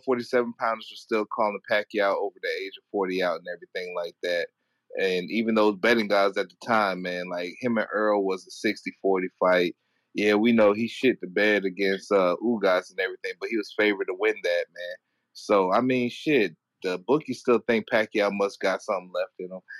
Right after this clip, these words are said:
And we all know that, shit, we all know that Tank is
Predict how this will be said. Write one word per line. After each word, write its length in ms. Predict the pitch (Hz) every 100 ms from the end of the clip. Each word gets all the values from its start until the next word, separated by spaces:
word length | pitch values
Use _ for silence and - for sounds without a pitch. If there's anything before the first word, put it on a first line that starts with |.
| - _ -
And 380 | 92 90 87 87
we 200 | 110 117
all 220 | 113 104
know 300 | 110 120 107
that, 340 | 95 90 85
shit, 520 | - - 120 92 82 _ _ -
we 220 | 90 107
all 180 | 117 107
know 160 | 110 104
that 180 | 92 90
Tank 240 | 123 120
is 120 | -